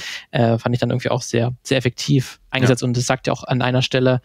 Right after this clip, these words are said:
Speaker 1: sagt eine der Protagonistinnen, dass sie mal ihren Vater besuchen, oder ihr kommt von ihrer Mutter zu hören, „Besucht doch mal deinen Vater.“ „Ah ja, der wohnt ja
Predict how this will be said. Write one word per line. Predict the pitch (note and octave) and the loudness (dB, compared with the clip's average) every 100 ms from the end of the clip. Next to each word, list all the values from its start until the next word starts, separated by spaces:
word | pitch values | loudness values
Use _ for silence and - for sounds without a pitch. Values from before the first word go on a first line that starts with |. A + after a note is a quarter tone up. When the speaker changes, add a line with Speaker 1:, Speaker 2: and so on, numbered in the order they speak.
| - - - | -8 -20 -20
Speaker 1:
sagt | - B2+ B2+ | -4 -4 0
eine | B2 B2 | 0 2
der | B2 | 0
Protagonistinnen, | A2+ - B2 B2 C3 - B2+ B2 B2 | -2 -4 -2 -2 -2 -2 0 0 0
dass | B2 | -2
sie | - | -2
mal | C3 C3+ | -2 0
ihren | B2 | -2
Vater | - C3+ E3+ E3 D#3 - | 0 0 2 2 0 -2
besuchen, | C#3 D#3+ - D#3 D3 | -2 -2 -2 -2 0
oder | D3 | 2
ihr | B2 | 0
kommt | B2+ C3 | 0 -2
von | B2+ | -2
ihrer | C3 B2 | 0 0
Mutter | C#3+ C#3+ | 0 -2
zu | D3+ | 0
hören, | C#3 | 0
„Besucht | C3+ C3+ - | 0 -2 0
doch | |
mal | B2+ | 0
deinen | B2 | 0
Vater.“ | - B2+ D3+ D3 - - - - - - | 0 0 2 0 -2 -14 -14 -14 -18 -4
„Ah | - | 2
ja, | C3 B2+ | 4 4
der | B2 | 4
wohnt | B2+ C3 | 2 2
ja | C3 B2 | 2 0